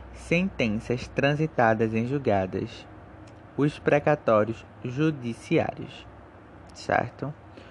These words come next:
O pagamento deve ser feito até, para os requisitados, até dia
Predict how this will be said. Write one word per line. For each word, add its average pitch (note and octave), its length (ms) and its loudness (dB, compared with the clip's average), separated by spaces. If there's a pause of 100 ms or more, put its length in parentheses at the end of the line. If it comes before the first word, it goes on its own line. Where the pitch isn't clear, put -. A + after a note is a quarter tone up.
(380)
O C#3+ 80 -2
pagamento E3+ 640 2
deve D3+ 300 2
ser D3 160 0
feito - 480 -4 (540)
até, A2+ 640 4 (600)
para C3 240 6
os C3+ 80 2
requisitados, D3 800 2
até A#2 280 4
dia A#2+ 260 4